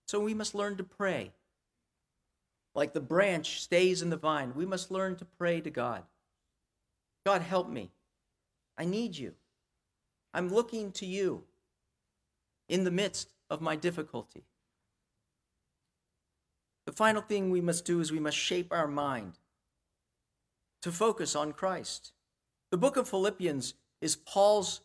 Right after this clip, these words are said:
Christian psychology book. Paul calls us to single-mindedness,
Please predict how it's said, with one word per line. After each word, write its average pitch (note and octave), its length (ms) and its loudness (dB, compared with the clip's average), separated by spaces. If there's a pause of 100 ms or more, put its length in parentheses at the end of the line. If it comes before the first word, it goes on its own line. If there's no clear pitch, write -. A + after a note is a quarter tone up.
(140)
Christian F#3+ 480 -2
psychology C#3+ 800 -2
book. G2+ 280 -12 (1900)
Paul A#3 220 6
calls F#3 340 8
us E3+ 180 -2
to E3+ 300 0 (160)
single-mindedness, D#3 1500 0